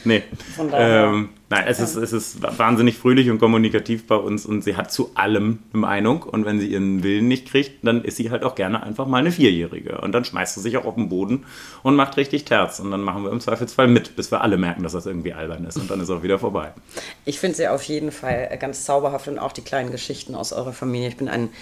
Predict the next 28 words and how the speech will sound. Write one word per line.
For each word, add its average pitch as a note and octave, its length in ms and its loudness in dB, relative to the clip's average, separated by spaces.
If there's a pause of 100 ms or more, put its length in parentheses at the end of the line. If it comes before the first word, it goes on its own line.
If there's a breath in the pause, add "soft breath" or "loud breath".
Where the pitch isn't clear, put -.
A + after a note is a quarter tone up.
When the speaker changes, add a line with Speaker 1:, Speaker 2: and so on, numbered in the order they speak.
(300 loud breath)
Speaker 2:
ein C3+ 280 2
großer C3 460 -4
Fan. B2+ 360 -4 (500 loud breath)
Ich - 360 -6
würd D3+ 300 -6
gern E3+ 240 2
noch F#3 160 -2
ein D#3+ 380 0 (320)
für - 220 -10
mich F3+ 240 0
sehr C#3 420 0 (240)
spannendes C3+ 680 -4 (180)
Thema C3+ 600 -4
besprechen, C3 640 -6
das - 240 -6
auch D3 200 0
mit D3+ 160 -2
eurer C3 520 -2
Familie C3+ 420 -4
zu - 160 -10
tun B2 380 -8
hat. C3 180 -6 (640 loud breath)
Es D#3+ 140 -2
ist G3+ 120 -2
ja A3 80 2
nur F#3 140 2
so, E3 160 0
Malte, D#3 500 0